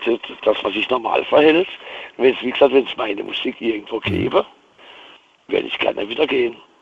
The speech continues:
Speaker 2: Gab's früher keine Schlägereien und sowas?
Speaker 1: Selten. Also zumindest in, in den Clubs, in denen ich war,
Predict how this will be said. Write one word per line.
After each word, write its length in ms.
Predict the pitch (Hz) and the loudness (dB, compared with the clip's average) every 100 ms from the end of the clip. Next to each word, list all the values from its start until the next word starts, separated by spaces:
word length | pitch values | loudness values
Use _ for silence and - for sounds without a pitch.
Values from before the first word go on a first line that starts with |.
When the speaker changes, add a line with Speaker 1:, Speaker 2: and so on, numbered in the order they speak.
| _ _ - - | _ _ -16 -2
Speaker 2:
Gab's 240 | 151 202 - | -2 0 -2
früher 260 | - 110 | 0 0
keine 320 | 95 101 98 | 0 -2 -2
Schlägereien 680 | 90 - 98 90 85 92 98 | -2 -2 -2 -2 -4 -2 -2
und 120 | 101 | -2
sowas? 420 | 98 101 156 - - _ _ _ _ _ _ _ _ _ _ _ _ - _ _ _ - - | -2 -4 -4 -6 -18 _ _ _ _ _ _ _ _ _ _ _ _ -20 _ _ _ -8 2
Speaker 1:
Selten. 340 | - - - - - _ _ _ _ _ 113 | 2 2 -8 -18 -20 _ _ _ _ _ 0
Also 180 | 104 | 0
zumindest 420 | 98 127 139 147 123 | 0 2 4 4 4
in, 160 | 127 - - | -4 -10 -4
in 200 | 143 123 | -4 2
den 300 | 139 143 135 | 4 4 2
Clubs, 340 | 143 143 - | 2 2 0
in 140 | 143 113 | -6 2
denen 240 | 127 120 | 4 4
ich 280 | 127 - 139 | 0 -4 2
war, 320 | 143 147 147 | 6 6 4